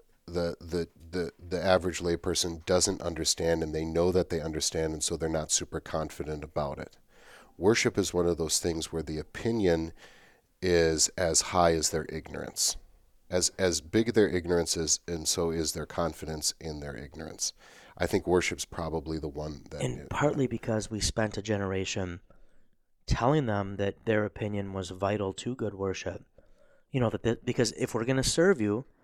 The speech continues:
Speaker 2: like, we're like McDonald's, we gotta know what do you prefer. And so it's, to be fair to,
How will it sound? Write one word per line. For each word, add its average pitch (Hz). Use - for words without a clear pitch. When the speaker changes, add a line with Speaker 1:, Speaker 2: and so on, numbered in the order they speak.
Speaker 2:
like, 117
we're 127
like 120
McDonald's, 139
we 113
gotta 113
know 107
what 123
do 120
you 107
prefer. 117
And 135
so 131
it's, -
to -
be 131
fair 175
to, 104